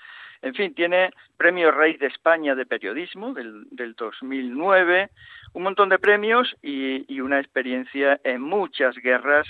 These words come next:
en, en África, en América, en, en los Balcanes, ¿no? Que, que mostrar a las nuevas generaciones y en esta nueva guerra que tenemos encima ahora mismo, ¿no?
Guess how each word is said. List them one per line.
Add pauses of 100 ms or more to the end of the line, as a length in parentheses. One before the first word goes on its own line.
en,
en
África,
en
América,
en,
en
los
Balcanes,
¿no? (440)
Que,
que
mostrar
a
las
nuevas
generaciones
y
en
esta
nueva
guerra
que
tenemos
encima
ahora
mismo,
¿no?